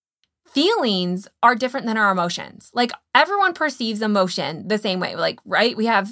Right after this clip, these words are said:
specific emotions, not that many of them, about twenty or thirty. I can't remember the exact number. But how you perceive that emotion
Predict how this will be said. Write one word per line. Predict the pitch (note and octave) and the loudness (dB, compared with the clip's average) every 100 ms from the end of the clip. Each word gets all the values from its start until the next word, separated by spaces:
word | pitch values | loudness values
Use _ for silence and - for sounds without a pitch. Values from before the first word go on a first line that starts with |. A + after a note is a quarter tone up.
| - | -10
specific | - - B3 - D4+ E4 | -14 -8 -6 -2 -2 0
emotions, | C4 A#3 A3 A3+ G#3+ G3 | 2 2 2 0 -2 0
not | G3+ A#3+ | 2 4
that | B3 A3+ | 2 2
many | A3 G#3 | 0 0
of | G3+ | 2
them, | G3 G3 | 4 4
about | F#3+ F#3 - | 4 2 0
twenty | - A3+ G#3+ | -4 -4 -2
or | G3+ | -4
thirty. | F#3 G#3+ G3 F#3 | -4 -4 -2 -4
I | |
can't | F3+ A3 | -4 -4
remember | G#3 G3+ F#3+ F#3 | 0 2 2 0
the | F#3 F#3+ | 0 0
exact | F#3 F#3+ F#3 G#3+ | 4 4 2 2
number. | C4+ C4 F#3+ E3+ F3+ - - - - - _ | 0 2 2 2 -4 -20 -20 -20 -20 -20 _
But | - B3 - | 2 2 0
how | - - C4+ D#4+ F4+ | -8 -4 2 4 2
you | C#4+ | -2
perceive | C4+ - A#3 - E4+ G4 G#4+ | -6 -6 -6 -4 -2 2 2
that | - G#3+ | 2 2
emotion | F#3+ F3 F3 - F3 E3 F3+ | 2 0 0 -2 -4 -2 -4